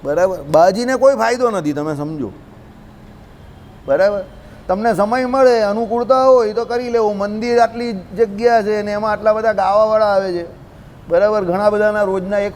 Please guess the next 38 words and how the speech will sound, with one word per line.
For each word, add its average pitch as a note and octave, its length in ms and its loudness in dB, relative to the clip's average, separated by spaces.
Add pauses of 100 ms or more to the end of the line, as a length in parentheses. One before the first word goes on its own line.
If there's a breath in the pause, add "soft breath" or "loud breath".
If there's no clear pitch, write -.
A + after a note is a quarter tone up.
પદ G3+ 160 -4
ગાવાના G3+ 380 -2
નિયમ G#3 300 -4
હોય G#3 120 -2
પાછા, F#3+ 220 2
એમાં F#3+ 280 -2
તમે G3 180 -2
વચ્ચે F#3 300 0
ઘૂસો F3 580 0 (680)
તો F#3+ 80 -8
પછી G3 200 -6
એ G#3+ 220 2 (340)
મગજમારી A3+ 520 0
જ A#3 40 -2
ઊભી A#3 180 -2
થાય G3+ 200 2
ને. A#3 80 -6
એટલે G#3+ 200 -6
પછી G#3+ 220 -6
શું G#3+ 200 -6
કરવાનું G3 440 -2
કે F#3+ 100 -4
જે F3 200 -4
કોઈ G3 240 -4
ન F#3 100 -6
આવતો G3+ 380 -2
એવો, G3 220 0
નહીં F3 160 -4
તો G3+ 60 -8
અહીંયા F#3+ 220 -4
સભા G3 260 -2
મંડપમાં G3 460 -2
ગાઈ D3+ 180 2
લેવાનું, C3+ 260 -2
અહીંયા D3 220 -6
કોઈ F#3+ 180 -2
હરીફાઈ D#3 380 2
નથી. G2+ 240 -10